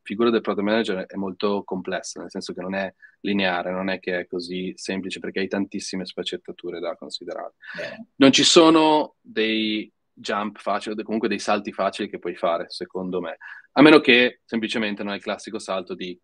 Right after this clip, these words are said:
Speaker 1: cambio azienda, cambio carriera, soprattutto in questo momento la richiesta è molto alta, ci sono tanti job title fuori che possono, eh, far gola, quindi poi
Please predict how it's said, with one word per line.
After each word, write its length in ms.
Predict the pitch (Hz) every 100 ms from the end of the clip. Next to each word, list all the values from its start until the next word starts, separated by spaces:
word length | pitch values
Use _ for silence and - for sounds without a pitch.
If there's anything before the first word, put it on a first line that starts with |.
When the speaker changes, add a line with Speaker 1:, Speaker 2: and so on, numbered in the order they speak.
| _
Speaker 1:
cambio 360 | 117 107 98
azienda, 540 | 98 - 101 95 95 92
cambio 340 | 110 98 90
carriera, 600 | 107 101 95 95 95 98 - _
soprattutto 400 | - 98 98 101
in 60 | 95
questo 240 | 95 -
momento 440 | 98 107 101 - 85
la 120 | 82
richiesta 340 | 82 98 -
è 40 | 95
molto 300 | 92 92 101
alta, 260 | 98 -
ci 80 | 90
sono 140 | 95 90
tanti 280 | 101 95
job 200 | 92 92
title 420 | - 101 95 85 82
fuori 340 | 104 101 87 - _ _ _
che 140 | - -
possono, 680 | 98 95 - 90 87 80 - 92
eh, 560 | 85 80 - - 85 - _
far 160 | - 104
gola, 240 | 98 101
quindi 220 | 98 95
poi 260 | 92 104